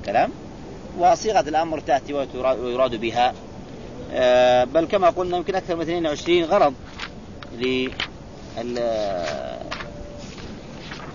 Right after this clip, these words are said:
لل-، شو اسمه، لل-، هذه الصيغ، مثلًا كما قلنا لل-،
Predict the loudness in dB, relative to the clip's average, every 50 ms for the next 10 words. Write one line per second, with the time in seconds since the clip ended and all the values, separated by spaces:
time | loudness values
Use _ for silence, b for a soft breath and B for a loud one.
0 | -14 -14 -14 -10 -6 -4 -4 -2 -2 -2 -4 -4 -4 -6 -6 -6 -4 -6 -4 -4
1 | -4 -4 -2 -2 -2 0 0 -2 -2 -4 -4 -2 0 0 2 2 0 -2 0 2
2 | 4 4 4 2 0 -8 -12 -12 -12 -12 -12 -12 -12 -12 -12 -12 -12 -12 -12 -10
3 | -6 -4 -2 -2 0 0 0 0 0 0 0 0 0 0 -2 0 0 0 0 -2
4 | -2 -2 -2 0 0 -2 -2